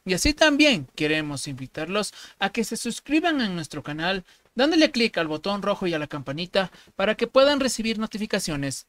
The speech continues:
de nuestros nuevos videos. Muy bien, el día de hoy vamos a analizar un anuncio realizado por Anime Log y su lanzamiento para la distribución de anime en todo el mundo.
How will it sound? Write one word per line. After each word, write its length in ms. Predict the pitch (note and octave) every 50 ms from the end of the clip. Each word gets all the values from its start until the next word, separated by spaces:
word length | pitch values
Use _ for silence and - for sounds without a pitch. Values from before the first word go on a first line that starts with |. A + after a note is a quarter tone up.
| _
de 200 | - A#3 D4 F#4
nuestros 340 | G4 F#4 C4+ - - D#3 C3+
nuevos 300 | C3 C3 B2+ A#2+ A#2 A#2
videos. 480 | B2+ C3 D3+ G3 G#3 F3 - - - - _ _ _ _ _ _ _ -
Muy 220 | A#3+ E4+ G#4 G4+
bien, 320 | F#4+ D#4 D#4+ B3 G3+ E3 - -
el 240 | F#3 F#3 F#3+ F#3 G#3+
día 280 | C4 C#4+ F4+ F#4+ E4
de 220 | D4 B3 G3+ F#3+ F#3+
hoy 380 | G3 G#3 A3 A#3+ B3+ A#3 - - - - _
vamos 440 | - F3+ G#3+ B3+ C#4+ D4+ C4+ - -
a 40 | A#3+
analizar 520 | G#3+ G3 F3 E3 D#3 D#3 - F#3+ F#3+ G3+
un 120 | A3 A#3 C#4
anuncio 460 | C4 G#3+ E3+ F#3 A3 B3 - - A3+
realizado 640 | F#3+ F3+ D#3+ D#3 C#3+ - - F#3 G#3+ A#3 B3 A#3 -
por 300 | - F3+ D#3+ D3 D3+ -
Anime 380 | F3 A3 C4 D4 C#4+ A#3+ F#3 D#3
Log 400 | D3 D3+ E3+ G#3+ B3 A#3 - - _
y 100 | - G#3
su 160 | - - A#3+
lanzamiento 800 | G#3+ G#3 G3+ G3 F3 - G3 G3 G3+ G#3+ A#3+ B3+ B3 - A3 -
para 220 | - F#3 F3 E3+ E3
la 100 | E3 E3
distribución 760 | D#3+ D#3 - - E3+ E3 D3+ D#3 D3 - A#3 B3+ C#4+ C#4+ B3+
de 80 | G#3+ G3+
anime 260 | A3 A3+ A3 G3 F3+
en 140 | D3+ D3+ C#3+
todo 200 | E3 D#3+ D3 C#3+
el 80 | C3
mundo. 480 | C3+ D#3+ A3+ C4+ C4+ G3+ C#3 B2 A#2+